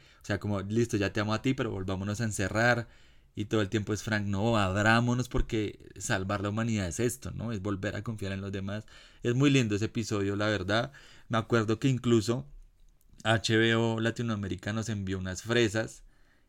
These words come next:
eh, pues por el, todo el tema de las fresas y, la, y lo que estaban sembrando, y nos, nos mandó fresas la semana que se estrenó ese episodio con una postal que decía, eh, "Uy, ya no me acuerdo", la frase como de "valía la pena salvarlo a él" o algo así.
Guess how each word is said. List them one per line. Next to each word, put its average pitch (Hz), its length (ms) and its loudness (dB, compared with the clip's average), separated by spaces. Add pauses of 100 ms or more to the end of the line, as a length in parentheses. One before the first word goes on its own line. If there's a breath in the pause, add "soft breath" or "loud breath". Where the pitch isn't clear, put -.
(180)
eh, 95 260 -2
pues 98 160 -4
por 101 200 -6
el, 80 80 -10
todo 95 220 -4
el 92 80 -6
tema 98 320 -2
de 104 100 -2
las 87 180 -4
fresas 90 560 -2
y, 87 80 -6
la, - 440 -12
y - 80 -12
lo 92 160 -6
que - 80 -10
estaban 87 300 -6
sembrando, 95 640 -4 (460 soft breath)
y 113 140 2
nos, 110 320 2
nos 107 180 0
mandó 101 280 0
fresas 117 440 0
la 120 100 0
semana 95 340 -6
que 113 100 -8
se 110 80 -8
estrenó 98 340 -8
ese 87 120 -6
episodio 104 560 0
con 101 160 -6
una 90 240 -8
postal 90 420 -8
que - 120 -8
decía, 87 680 -6 (480 soft breath)
eh, 92 340 -2
"Uy, 120 180 0
ya 101 120 -2
no 98 100 -6
me 104 80 -4
acuerdo", 104 320 -2
la 87 140 -4
frase 92 280 -6
como 110 260 -6
de 90 420 -6 (120)
"valía 95 300 -4
la 95 140 -6
pena 95 220 -6
salvarlo 92 400 -6
a 85 100 -4
él" 87 140 -6
o - 20 -8
algo 82 180 -14
así. 90 280 -14